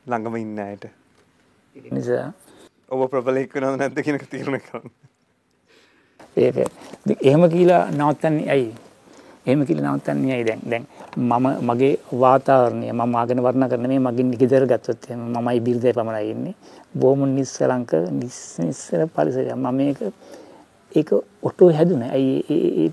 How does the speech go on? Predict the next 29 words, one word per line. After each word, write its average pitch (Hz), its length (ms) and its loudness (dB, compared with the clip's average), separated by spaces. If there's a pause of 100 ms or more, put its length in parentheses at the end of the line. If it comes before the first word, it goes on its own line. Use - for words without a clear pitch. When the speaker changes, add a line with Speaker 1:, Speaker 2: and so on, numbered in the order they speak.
(100)
Speaker 2:
ඒ, 185 120 0 (140)
ඒ 139 80 4
රටාවට 147 400 0
මම 127 240 -2
ගියා. 156 200 2 (280)
ඒක 156 100 -4
ඒ, 185 400 -2
ඒ 156 40 2
මිනිහට 160 340 -2
ඉබේ 165 200 0
හැදෙනවා. 160 280 -2 (560)
ඒ 139 120 2 (140)
එහෙම 143 180 0
වෙන්නේ 165 300 2
නෑ 139 180 -2
මිනිහට. 107 220 -10
ඒ 120 100 -2
මිනිහට 131 340 -2
එහෙම 151 140 -6
කර-, 131 260 -2 (760)
මම 123 200 2 (300)
කලබලක් 127 520 4 (120)
මහා 120 200 -4 (1040)
දරුණු 117 320 2
පරිසරයක 135 360 2
හිටියම 156 240 2
මොකද 147 200 2
මට 151 160 -2
වෙන්නේ? 156 260 -2